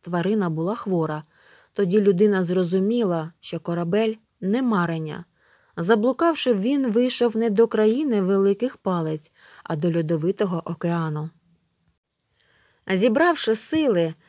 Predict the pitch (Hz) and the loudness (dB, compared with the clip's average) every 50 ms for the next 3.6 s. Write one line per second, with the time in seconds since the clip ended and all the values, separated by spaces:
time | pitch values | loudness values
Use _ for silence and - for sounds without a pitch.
0 | _ _ _ - - 403 349 214 202 190 185 190 196 - - 311 302 269 214 190 | _ _ _ -4 0 0 2 4 2 2 2 0 0 0 0 0 0 2 0 0
1 | 180 - - 170 165 170 180 - _ - 196 220 320 349 311 233 208 233 262 - | 0 -2 -4 -4 -4 -4 -8 -10 _ -8 -4 -4 -2 -2 -2 -2 -2 -2 -4 -2
2 | - 240 220 214 _ _ 240 254 214 170 180 202 208 208 - _ - 202 196 - | -4 -4 -4 -4 _ _ -6 -4 -4 -2 -2 -4 -4 -4 -10 _ -8 -8 -6 -4
3 | 220 220 214 196 190 175 165 160 156 151 165 | -2 -2 0 0 0 -2 -4 -4 -6 -8 -10